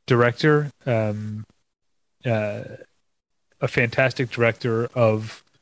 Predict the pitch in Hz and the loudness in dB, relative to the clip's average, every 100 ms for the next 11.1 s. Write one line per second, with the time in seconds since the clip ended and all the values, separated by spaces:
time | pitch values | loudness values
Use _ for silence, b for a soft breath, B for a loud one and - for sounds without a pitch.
0 | _ _ _ _ _ _ - 113 110 - | _ _ _ _ _ _ -2 -2 -2 -6
1 | 90 110 127 - - 120 113 110 107 120 | -8 -6 -8 -8 -6 -4 -2 -4 -4 -4
2 | 104 101 101 - - 113 107 - 107 117 | -4 -6 -10 -14 -10 -8 -6 -6 -8 -6
3 | - 131 120 117 117 - 110 101 98 107 | -2 -2 -4 -4 -4 -2 -6 -6 -6 -4
4 | 101 101 - 104 104 - 107 101 - 107 | -6 -8 -8 -8 -8 -8 -10 -12 -12 -8
5 | 101 98 95 98 - B B B B B | -6 -6 -6 -6 -8 B B B B B
6 | - 113 98 95 - 107 98 92 95 92 | -2 0 0 -2 -4 -2 -2 -4 -10 -14
7 | 101 123 117 101 101 90 71 92 107 - | -14 -4 -2 0 -4 -8 -14 -8 -8 -8
8 | _ 107 98 95 95 95 95 110 110 - | _ -2 -2 -2 -4 -8 -8 -8 -10 -10
9 | 117 110 104 110 - 107 117 107 92 80 | -6 -6 -4 -6 -6 -4 -2 -4 -6 -10
10 | 92 101 98 95 _ _ 120 104 95 104 | -8 -6 -8 -14 _ _ -12 -8 -4 -4